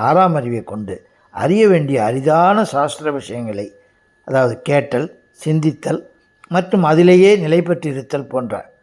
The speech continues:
இதை வந்து சொல்லுவாங்க சிரவண, மனன, நிதித்தியானம், நிதித்தியாசனம்னு. சிரவணன்னா கேட்கறது, மனனன்னா அதை பற்றியே சிந்திச்சிட்டு இருக்குது, கேட்டதை மறுபடியும் சிந்தனை பண்ணி பா-, பார்த்துட்டே இருக்குது.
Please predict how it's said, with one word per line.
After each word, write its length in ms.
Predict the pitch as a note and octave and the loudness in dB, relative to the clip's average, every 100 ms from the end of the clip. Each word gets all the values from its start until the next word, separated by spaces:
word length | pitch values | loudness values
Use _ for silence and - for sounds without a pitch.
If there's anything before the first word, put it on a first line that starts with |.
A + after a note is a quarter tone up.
| _ _ _ - | _ _ _ -4
இதை 100 | F#3 | 0
வந்து 180 | F3 F3+ | 0 0
சொல்லுவாங்க 460 | D#3+ D#3+ D3 A#2+ D#3 G3 - _ _ - | 0 2 2 0 -2 -4 -12 _ _ -8
சிரவண, 520 | - D#3+ D#3+ D#3+ D#3 G3 B3 - _ _ _ C3 | 0 2 2 2 2 0 -4 -14 _ _ _ -4
மனன, 380 | C3 D3 D#3 F3 G#3+ - _ _ - | 0 2 2 0 -2 -8 _ _ -6
நிதித்தியானம், 640 | D#3+ E3 E3+ C3 G2+ G#2 _ _ _ _ _ _ - | -2 -2 -2 -2 -4 -10 _ _ _ _ _ _ -2
நிதித்தியாசனம்னு. 840 | F3+ F3+ E3+ C#3 A2+ G#2+ G#2+ F2 _ _ _ _ _ | -2 0 0 0 -4 -8 -10 -12 _ _ _ _ _
சிரவணன்னா 520 | - F#3 F#3 E3+ F#3 | -2 0 2 0 -2
கேட்கறது, 480 | - D3+ D3 A2+ A2+ - _ _ _ _ _ - | -4 -4 -4 -6 -10 -18 _ _ _ _ _ -6
மனனன்னா 520 | D3 F#3 F3+ E3+ F#3 D3 D#3 - _ _ _ - | 0 2 2 2 2 0 -2 -6 _ _ _ -6
அதை 160 | D#3+ E3+ | -2 0
பற்றியே 340 | D#3 C#3+ D#3+ | -2 0 -2
சிந்திச்சிட்டு 560 | D#3+ D3+ D#3+ D3+ - - | 0 -2 -4 -6 -12 -16
இருக்குது, 280 | - F#2 E2 _ _ _ _ _ _ | -12 -12 -14 _ _ _ _ _ _
கேட்டதை 380 | D#3+ E3+ E3 F#3 C4 - - _ _ _ _ | -2 0 2 2 0 -8 -20 _ _ _ _
மறுபடியும் 320 | G3 F#3 E3+ D#3 | -2 -2 -2 -2
சிந்தனை 240 | D#3+ D#3 | -2 -2
பண்ணி 200 | C3+ C3 | -4 -8
பா-, 320 | A#2+ A#2+ A2 G#2 | -4 -2 -2 -4
பார்த்துட்டே 340 | A#2 G2+ F#2+ | -8 -6 -6
இருக்குது. 260 | A2 F2+ | -6 -8